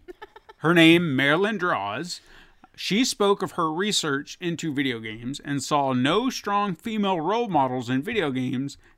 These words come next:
Speaker 2: and commented how the industry felt geared specifically for boys.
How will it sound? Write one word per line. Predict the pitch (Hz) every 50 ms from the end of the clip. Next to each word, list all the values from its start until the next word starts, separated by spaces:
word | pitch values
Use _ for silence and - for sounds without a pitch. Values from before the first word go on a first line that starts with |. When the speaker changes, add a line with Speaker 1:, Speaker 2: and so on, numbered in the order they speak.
| -
Speaker 2:
and | - 127 107
commented | - 156 170 175 165 160 156 160 165 143
how | 131 139 143 139 143 139 139 139 131
the | 120 131 143 160
industry | 180 202 202 190 - - 190 185 185 185 180
felt | - - 170 165 - - 170 123 123
geared | 165 247 247 202 180 185 175 -
specifically | - - 160 135 - 151 131 - - - 127 135 147
for | - - 120 117 117
boys. | 127 - 269 320 330 190 - - - _ _ - - -